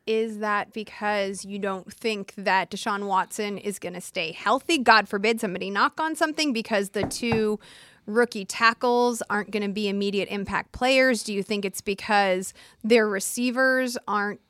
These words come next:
you know, Will Fuller and Kiki Cutie, for when they're great, they're great. But when they're not on the field, they're not on the field. And there's only so much one man can do to keep dragging this team into production. Like, what is the, what is the, um, seed of,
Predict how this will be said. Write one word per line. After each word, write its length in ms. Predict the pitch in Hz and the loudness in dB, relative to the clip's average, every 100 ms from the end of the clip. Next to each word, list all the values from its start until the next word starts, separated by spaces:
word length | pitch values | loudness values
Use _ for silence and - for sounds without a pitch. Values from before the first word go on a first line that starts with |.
| - | -6
you 120 | 214 | -2
know, 100 | 208 | 0
Will 180 | 196 208 | 2 0
Fuller 300 | 196 220 226 | 2 2 2
and 100 | 220 | 0
Kiki 240 | 233 214 208 | -4 -6 -6
Cutie, 580 | - 302 294 269 262 | -2 0 2 2 2
for 480 | 226 - 226 - 214 202 | -2 -8 -16 -6 -4 -4
when 260 | 214 220 | -4 -2
they're 140 | 226 220 | 0 -2
great, 400 | 208 214 254 - | 0 0 0 -2
they're 120 | 254 | -4
great. 300 | 254 349 330 | 0 0 0
But 140 | 202 | -4
when 140 | 190 202 | -4 -4
they're 120 | 202 | 0
not 160 | 208 208 | 0 0
on 120 | 220 | -2
the 60 | |
field, 320 | 220 311 320 233 | -4 -2 0 0
they're 100 | 208 | -2
not 200 | 190 190 | -2 -4
on 120 | 196 | -6
the 60 | 214 | -6
field. 380 | 311 339 277 | -2 0 2
And 100 | 214 | 0
there's 140 | 208 202 | -2 -4
only 220 | 208 208 | -4 -4
so 220 | - 214 | -2 -2
much 240 | 202 202 214 | -2 -4 -4
one 160 | 208 | -4
man 220 | 208 202 | -2 -2
can 160 | 202 196 | -2 -4
do 180 | 214 254 | -2 -4
to 80 | 226 | -4
keep 240 | 226 185 | -8 -10
dragging 580 | 190 196 214 214 220 214 | -6 2 2 2 0 -2
this 160 | 196 | -4
team 240 | - 208 196 | -6 -8 -6
into 180 | 190 185 | -8 -6
production. 420 | 196 220 - 240 | 0 0 0 -4
Like, 120 | 208 | -4
what 240 | 208 226 | 0 2
is 180 | 240 220 | 2 0
the, 200 | 220 202 - - - - - | -2 -2 -4 -14 -20 -20 -18
what 240 | - 233 285 | -4 2 4
is 180 | 311 226 | 2 0
the, 240 | 247 226 | 0 2
um, 420 | 208 190 180 180 - _ _ _ | 2 0 -4 -10 -14 _ _ _
seed 600 | - - 262 262 262 214 - | -14 -4 0 2 2 0 2
of, 480 | 214 202 180 - | 2 2 -2 -14